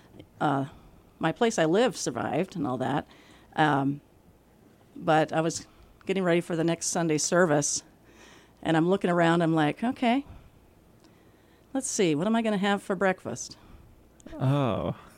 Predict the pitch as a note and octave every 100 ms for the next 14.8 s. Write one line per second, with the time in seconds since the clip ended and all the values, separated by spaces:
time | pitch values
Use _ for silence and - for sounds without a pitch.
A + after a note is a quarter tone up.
0 | - - - - - - A3+ A3+ G#3+ G#3+
1 | G#3 G3+ G#3+ G#3+ G#3+ A3+ F#3+ G#3 - -
2 | - _ - - _ - - - E4+ E4
3 | C#4+ - - A3+ A#3 A3 A3+ - - G3+
4 | F#3 F3+ G#3 D3 - E3 C#3+ D3 C#3 F#3
5 | - - - A3+ - - A#3 A#3+ A#3+ A3+
6 | G#3+ A#3+ B3+ B3 C4 A3 A3+ B3 A3+ F#3+
7 | F#3+ C4 B3+ - - - - _ - _
8 | - C#4+ F3+ - D#4 - D#3+ - - -
9 | - - A2+ C3+ D3+ F#2+ - - - -
10 | - - C#5+ - - - - - A#3+ A3+
11 | A3 B3+ - G3+ G3+ G3+ A3 A#3 A3 A3
12 | E3 E3 - - - - - - F#3+ F#3
13 | F#3 G3 F#3+ - G#3 G3+ F3+ E3+ F3 -
14 | D#3+ E3 D#3 - - - D#3